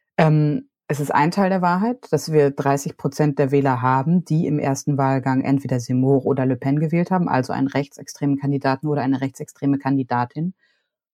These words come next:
Und gleichzeitig, ähm, sehen wir, dass fast alle französischen Großstädte grün oder, äh, sozialistisch oder grünsozialistisch regiert sind. Und Jean-Luc Mélenchon hatte gerade in den Großstädten einen irren Erfolg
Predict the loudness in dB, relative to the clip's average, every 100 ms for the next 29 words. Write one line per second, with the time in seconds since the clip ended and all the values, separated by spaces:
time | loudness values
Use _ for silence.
0 | _ 2 2 0 -4 -4 -4 -2 -2 -2
1 | -6 _ _ _ _ _ 0 4 4 4
2 | 0 _ _ _ 2 4 4 4 2 -2
3 | -4 -6 -2 0 0 0 -2 -2 -4 -4
4 | -6 0 0 0 -4 -6 -6 -4 -6 -6
5 | -4 0 2 4 2 2 2 2 2 0
6 | -4 -8 -8 -6 -2 0 0 -4 -4 -4
7 | 0 2 2 0 -4 -2 0 2 2 0
8 | -4 -4 -4 -8 -6 -6 -2 -2 -2 0
9 | 0 0 _ _ _ _ 0 2 4 2
10 | 2 2 0 0 0 0 -2 0 0 0
11 | 0 0 0 -2 -2 -8 -4 -4 -4 -4
12 | -2 0 0 0 -4 -2 0 0 -2 _